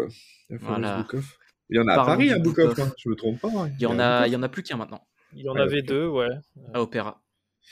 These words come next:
Speaker 1: Book Off et ça, euh, Book Off et ses dérivés, hein, Hard Off, euh, House Off,
Speaker 2: Alors,
Speaker 1: euh.
Speaker 2: euh, Book Off, ils
Speaker 1: <laughs>
Speaker 2: vendent
Speaker 3: Hobby Off,
Speaker 2: tout,
Speaker 3: ouais.
Speaker 2: tout produit culturel et après, le Hard Off, bah, c'est vraiment donc le hardware, euh,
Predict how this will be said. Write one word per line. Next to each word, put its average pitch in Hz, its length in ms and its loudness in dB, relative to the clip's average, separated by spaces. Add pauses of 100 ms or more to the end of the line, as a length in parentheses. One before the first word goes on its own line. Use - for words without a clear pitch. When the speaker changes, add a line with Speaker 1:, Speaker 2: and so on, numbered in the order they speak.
(560)
Speaker 1:
Book 139 280 2
Off 151 300 6
et 123 80 0
ça, 123 400 6
euh, 107 340 6
Book 131 220 -2
Off 151 120 4
et 139 40 0
ses 127 160 -2
dérivés, 110 400 2
hein, 85 120 -4
Hard 110 280 -2
Off, 104 340 2
euh, 76 640 -6
House 101 440 -4
Off, - 200 2
Speaker 2:
Alors, 120 280 -2
Speaker 1:
euh. 113 140 2
Speaker 2:
euh, - 20 2
Book 131 220 2 (100)
Off, 143 80 -2
ils 160 60 6
Speaker 1:
<laughs> 139 100 8
Speaker 2:
vendent 120 100 2
Speaker 3:
Hobby 151 140 4
Off, 147 160 0
Speaker 2:
tout, 151 140 -6
Speaker 3:
ouais. 143 140 0
Speaker 2:
tout 170 120 -8
produit 147 340 -4
culturel 143 600 -6
et 117 80 -4
après, 117 280 -6
le 117 120 -6
Hard 110 200 -4
Off, 131 220 -8
bah, - 80 -20
c'est - 140 -18
vraiment 113 180 -8
donc 107 200 -12
le 110 80 -2
hardware, 110 440 -6
euh, 104 180 -14